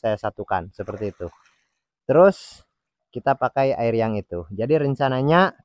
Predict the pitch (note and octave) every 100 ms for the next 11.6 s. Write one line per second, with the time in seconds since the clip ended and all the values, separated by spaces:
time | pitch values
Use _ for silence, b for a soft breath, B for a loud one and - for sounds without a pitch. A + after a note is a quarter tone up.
0 | - D3 D3+ G3 C#3 C3 C#3 B2 B2+ F#3
1 | - C3 A#2+ C3 B2 A#2 A#2 - G#2 F#2+
2 | D3+ F3 _ _ _ - B2+ C3+ C3 -
3 | C3+ B2+ A#2 - C#3+ E3 F3 - _ _
4 | _ - A#2+ - D3+ D3 D3 D3 D3 D3
5 | C3 A#2+ A#2+ A#2 C3 B2 C#3 - C3+ G#2+
6 | G2+ - _ _ _ - A2 - - B2
7 | A#2 C#3 D#3 C3 A#2+ B2 B2 B2+ A#2 B2+
8 | A#2+ - _ _ B2 C3 C3 C3 A#2+ B2
9 | - A#2+ A2 B2+ D#3 D#3+ A#2+ A#2+ B2 A#2+
10 | - A2+ - A2+ A2 - B2+ A#2+ A2+ A2
11 | - G#2+ G2+ A#2+ C#3+